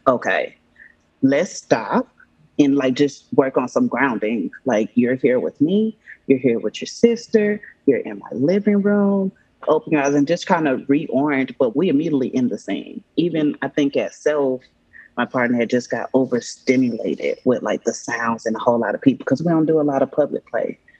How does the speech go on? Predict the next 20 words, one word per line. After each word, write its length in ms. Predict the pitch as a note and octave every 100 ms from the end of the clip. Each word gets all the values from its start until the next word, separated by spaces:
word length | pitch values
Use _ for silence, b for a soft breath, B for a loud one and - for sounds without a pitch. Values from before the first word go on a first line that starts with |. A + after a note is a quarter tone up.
| _
So 140 | C3+
it 120 | C3
was 140 | C3+ -
just 220 | C3+ C#3+
like, 160 | C3 -
"Let's 240 | B2 A#2+
stop." 480 | - C#3 D3+ C3+ - _ _ _ _ _ _ _ _
And 140 | C#3 A#2+
I 60 |
try 220 | - D3
to 80 | C3
encourage 520 | A#2 - C#3+ D#3 D3+ -
them, 200 | A#2+ A#2+
like, 280 | G2+ E2 - C3+
"I 80 |
need 220 | F3+ G3+ E3
you 60 |
to 40 | C#3
call 200 | C3 A2+
Red 320 | B2+ A2 -